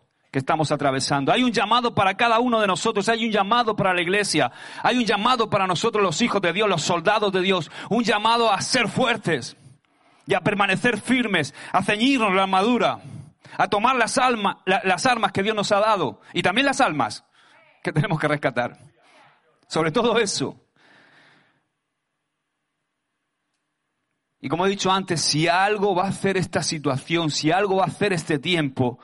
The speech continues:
y el panorama que tenemos por delante, es que se va a terminar esa iglesia cobarde, esa iglesia indefinida, esa iglesia acomodada. Y es un tiempo de criba.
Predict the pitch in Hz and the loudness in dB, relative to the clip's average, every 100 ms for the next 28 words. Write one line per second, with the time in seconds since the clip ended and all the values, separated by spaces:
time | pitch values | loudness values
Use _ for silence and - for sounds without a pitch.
0 | - _ _ _ _ _ _ _ _ _ | -20 _ _ _ _ _ _ _ _ _
1 | _ _ _ 135 156 139 156 147 143 175 | _ _ _ -2 0 0 -2 0 2 2
2 | 208 170 143 139 160 165 - 143 135 143 | 0 -2 0 0 0 -2 0 0 0 0
3 | 139 123 120 - _ _ _ - 139 - | -2 -4 -6 -6 _ _ _ -8 -8 -4
4 | 156 - 135 147 151 151 135 135 147 135 | -4 -2 0 -2 -2 -4 -2 -2 -2 -2
5 | 143 120 135 143 131 123 120 113 143 160 | -2 -2 -2 -2 -2 -2 -2 0 0 -2
6 | 160 175 185 - 131 143 131 143 - 131 | -6 -8 -8 -6 -4 -2 0 -2 0 -2
7 | 120 110 - 117 131 180 175 185 - - | -2 -6 -6 -4 -4 -4 -6 -8 -10 -8
8 | 135 135 120 131 131 123 - - 104 113 | -4 -2 -2 -4 -2 -4 -4 -12 -10 -8
9 | 107 101 87 - - _ _ _ _ _ | -6 -4 -6 -10 -20 _ _ _ _ _
10 | _ _ _ _ _ _ _ _ _ _ | _ _ _ _ _ _ _ _ _ _
11 | _ _ _ _ _ _ _ _ _ _ | _ _ _ _ _ _ _ _ _ _
12 | _ _ _ _ _ _ _ _ _ _ | _ _ _ _ _ _ _ _ _ _
13 | - 156 208 175 196 190 156 127 147 160 | -4 -2 -2 -4 -4 -2 -2 -2 -2 -2
14 | 101 | -2